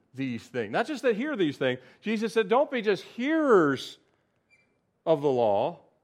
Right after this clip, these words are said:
or the word. Don't be just hearers of the word, but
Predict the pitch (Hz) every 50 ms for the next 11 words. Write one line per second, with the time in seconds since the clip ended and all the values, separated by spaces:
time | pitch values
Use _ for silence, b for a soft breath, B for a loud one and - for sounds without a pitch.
0 | _ _ - 143 131 131 117 110 107 107 110 143 180 b b b b b - 220
1 | 269 320 302 262 226 202 - 208 247 269 226 185 165 170 160 170 185 190 147 139
2 | 190 190 196 190 - - - _ _